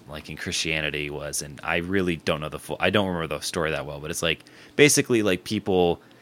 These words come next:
like, like, like, um, it was about, the, the, the heresy, as they call it, um, was about having, like, secret,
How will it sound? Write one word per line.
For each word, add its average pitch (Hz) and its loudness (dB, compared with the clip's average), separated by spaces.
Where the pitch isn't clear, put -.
like, 85 2
like, 82 -2
like, 73 -8
um, 67 -14
it 90 -6
was 98 -4
about, 113 6
the, 98 -4
the, 98 -2
the 95 0
heresy, 98 4
as 78 -6
they 71 -8
call - -12
it, - -16
um, 78 -2
was 98 -2
about 123 6
having, 113 4
like, 92 0
secret, 92 0